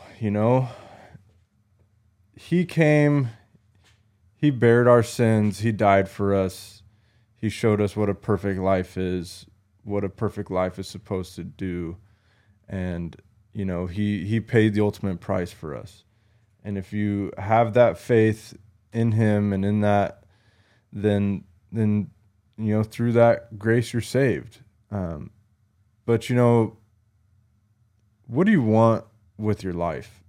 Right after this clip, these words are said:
you know? And you can't just say, "Oh, I'm, I'm saved by Jesus and that's it. You know, I have, I have the faith in Jesus. You know, he died for me and my sins are washed away. I'm clean.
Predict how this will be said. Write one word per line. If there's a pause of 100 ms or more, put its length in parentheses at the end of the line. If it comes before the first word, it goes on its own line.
you
know?
And (960)
you
can't
just (1300)
say,
"Oh,
I'm,
I'm
saved
by
Jesus
and
that's
it.
You
know,
I
have,
I
have
the
faith
in
Jesus.
You
know,
he
died
for
me (360)
and
my
sins
are
washed
away.
I'm
clean.